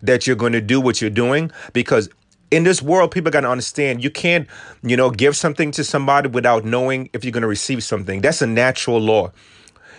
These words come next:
And people, you know, want other people, whether it's friends or, or family, to, you know,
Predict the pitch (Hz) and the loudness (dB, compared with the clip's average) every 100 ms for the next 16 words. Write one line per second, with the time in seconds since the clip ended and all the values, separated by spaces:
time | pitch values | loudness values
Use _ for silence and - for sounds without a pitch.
0 | - 139 135 113 170 165 160 151 139 _ | -6 0 0 0 -2 2 2 2 -2 _
1 | _ - 127 131 131 127 135 _ _ _ | _ -8 0 2 4 2 -4 _ _ _
2 | - 120 147 139 - _ - 143 143 - | -2 2 2 2 -4 _ -2 0 0 -2
3 | 170 143 120 127 131 123 - - 143 135 | -2 0 2 4 2 2 -2 -2 -2 0
4 | 117 110 113 107 147 160 143 123 113 - | 0 0 -2 -2 0 0 0 -4 -4 -4
5 | 127 117 110 - _ _ 120 123 123 | -2 -4 -8 -16 _ _ -2 2 2